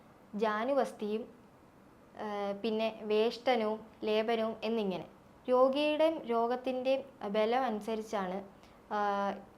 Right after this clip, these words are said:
ഡോക്ടേഴ്സ് ട്രീറ്റ്മെന്റ് ചാർട്ട് ചെയ്യുന്നത്. രോഗം വന്നിട്ട്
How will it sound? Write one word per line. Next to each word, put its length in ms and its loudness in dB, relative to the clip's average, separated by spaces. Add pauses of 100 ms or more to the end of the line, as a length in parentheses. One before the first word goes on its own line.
ഡോക്ടേഴ്സ് 680 2 (680)
ട്രീറ്റ്മെന്റ് 460 0
ചാർട്ട് 280 2
ചെയ്യുന്നത്. 320 -2 (520)
രോഗം 380 6
വന്നിട്ട് 540 0